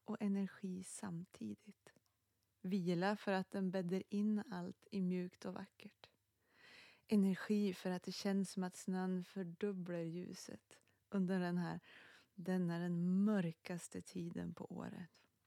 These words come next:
Det är som en ljusexplosion jämfört med den novembergrå. Även en mulen dag blir ljus när snön har lagt sig. Allting blir mycket enklare också. Och det förstår jag kan låta märkligt,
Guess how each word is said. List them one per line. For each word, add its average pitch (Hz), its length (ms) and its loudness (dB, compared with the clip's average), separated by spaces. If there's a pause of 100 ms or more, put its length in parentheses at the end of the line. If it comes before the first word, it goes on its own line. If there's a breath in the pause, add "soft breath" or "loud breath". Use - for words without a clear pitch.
(760)
Det 233 140 4
är 196 80 6
som 208 200 2
en 190 100 4
ljusexplosion 190 1200 -4
jämfört 185 560 -2
med 175 100 -4
den 170 100 -4
novembergrå. 180 800 -6 (760 loud breath)
Även 190 260 4
en 202 140 6
mulen 190 360 4
dag 175 260 -6
blir 185 160 -6
ljus 180 500 -8 (220)
när 185 140 -6
snön 180 380 -6
har 185 120 -6
lagt 185 300 -14
sig. 208 200 -18 (1600 loud breath)
Allting 208 540 2
blir 175 120 0
mycket 170 260 -4
enklare - 380 -2
också. - 240 -8 (640)
Och 226 120 4
det 254 120 2
förstår 262 380 -2
jag 196 220 2
kan 233 200 4
låta 220 260 2
märkligt, 214 640 0